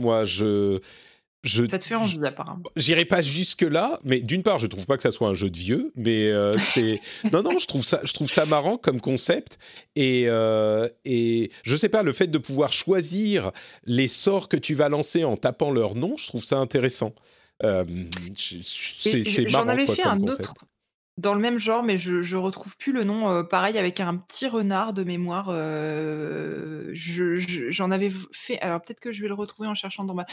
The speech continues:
Speaker 2: ouais, ça s'appelait Epistory, et je pense que c'est les mêmes qui ont fait Nanotale, parce que c'est le
Speaker 1: D'accord.
Speaker 2: même sous-titre, ça s'appelle Typing Chronicles. Epistory que j'avais beaucoup aimé, donc, euh, c'est, c'est le même concept, mais par contre, là, c'est beaucoup plus simpliste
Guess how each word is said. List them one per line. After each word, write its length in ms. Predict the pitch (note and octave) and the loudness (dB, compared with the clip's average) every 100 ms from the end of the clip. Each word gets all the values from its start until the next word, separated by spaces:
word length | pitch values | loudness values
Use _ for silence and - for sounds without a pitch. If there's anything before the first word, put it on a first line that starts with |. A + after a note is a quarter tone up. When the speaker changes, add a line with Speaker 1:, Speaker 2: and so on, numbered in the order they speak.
| - G#3 | -2 0
Speaker 2:
ouais, 80 | |
ça 100 | A#3+ | 2
s'appelait 340 | C4 B3 - - | 2 2 0 0
Epistory, 640 | D#4 D4 D#4+ - C4+ C#4 - | -2 -2 -6 -2 0 2 0
et 80 | G3 | -2
je 60 | |
pense 180 | - C#4+ | -2 -4
que 80 | A3 | -2
c'est 160 | - G3+ | 0 0
les 80 | |
mêmes 200 | F#3+ C4+ | 2 0
qui 120 | C4+ A3+ | -2 -4
ont 80 | |
fait 160 | G3+ A#3 | -4 -2
Nanotale, 520 | G#3 G3+ G3 A3 A3+ | 0 0 0 -2 -4
parce 200 | G#3+ F3 | -4 -10
que 120 | - G3 | -4 0
c'est 100 | G3 | 0
le 60 | |
Speaker 1:
D'accord. 160 | E3 F#3+ | 0 -2
Speaker 2:
même 80 | G#3 | -2
sous-titre, 440 | - F#3+ G#3+ - - | -6 -12 -14 -20 -10
ça 60 | |
s'appelle 300 | F3+ F3 F3 | -8 -6 -6
Typing 360 | - G3 - G3+ | -4 -6 -4 -4
Chronicles. 600 | - F#3+ E3+ - F#3+ G#3 G#3+ - - - | -4 -4 -6 -4 -6 -6 -10 -10 -6 -4
Epistory 540 | F#3+ F#3 G#3 - A3 C4 | -4 -4 -6 -2 -2 -2
que 60 | |
j'avais 260 | G#3+ E3+ E3+ | -2 -2 -2
beaucoup 380 | E3+ A3+ - B3+ | -4 -6 -2 -2
aimé, 260 | F#3 G3+ | 0 -2
donc, 220 | A3 F3 F#3+ | -2 -4 -4
euh, 60 | |
c'est, 260 | F#3 G3 F#3+ | -4 -2 -2
c'est 140 | - | -2
le 80 | G#3 | 0
même 140 | A#3+ C4 | 0 0
concept, 380 | C4 C#4+ C#4 | 0 0 0
mais 140 | A3 G#3 | 0 0
par 160 | G#3+ | 0
contre, 220 | G#3 B3+ G#3+ | -4 -4 -6
là, 40 | |
c'est 140 | - | -4
beaucoup 240 | F3+ G3+ G3+ | -4 -4 -8
plus 140 | - | -10
simpliste 560 | G3+ G3+ G3 - G#3+ | -8 -6 -6 -10 -14